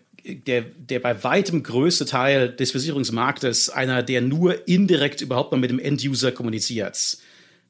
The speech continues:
Bei den U S A alle großen Versicherer eigentlich nur Firmen versichern und die Firmen dann quasi ihren Angestellten die Versicherung quasi so runterreichen.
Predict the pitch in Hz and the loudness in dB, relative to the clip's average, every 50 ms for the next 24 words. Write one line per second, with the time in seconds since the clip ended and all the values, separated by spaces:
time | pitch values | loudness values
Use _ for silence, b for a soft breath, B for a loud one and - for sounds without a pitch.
0 | b - 123 127 127 131 139 131 - 160 151 151 180 - 156 160 151 - - - | b -4 -2 -2 0 0 2 0 2 2 2 2 2 2 2 0 0 -2 0 0
1 | 156 165 165 170 127 143 127 165 - - 151 131 131 131 123 117 117 B B B | 2 2 2 2 0 0 0 0 0 0 0 2 2 2 2 0 -2 B B B
2 | B B B - - 139 156 165 151 117 143 131 123 127 - - - 175 175 170 | B B B -4 -2 0 2 2 2 2 2 0 0 0 -2 -2 2 4 4 4
3 | 156 127 117 - 123 107 - 104 - 110 98 - - - - _ _ - - 113 | 4 2 0 0 -2 -4 -4 -4 -6 -6 -6 -8 -10 -16 -16 _ _ -12 -10 -8
4 | 113 107 - - - 170 170 185 175 143 135 123 117 113 110 - 123 120 117 113 | -8 -6 -6 0 2 4 4 6 4 4 2 2 0 -2 -2 -2 -2 -2 -2 -2
5 | 104 113 117 110 110 110 110 b b b b b b _ - 135 127 123 131 127 | -2 -4 -4 -4 -4 -6 -6 b b b b b b _ -2 -2 0 0 0 0
6 | - 143 135 131 - - 135 123 123 123 127 117 110 117 117 131 120 127 151 131 | 0 0 0 0 0 2 2 0 0 0 -2 -4 -4 -2 -4 -4 -2 -2 -2 -2
7 | 139 127 - 127 113 - - 117 98 101 143 165 - 127 117 107 107 98 98 98 | -2 -2 0 -2 -2 0 -2 -2 0 0 0 0 2 0 -2 -2 -4 -6 -6 -6
8 | - - 95 - - | -6 -6 -8 -8 -12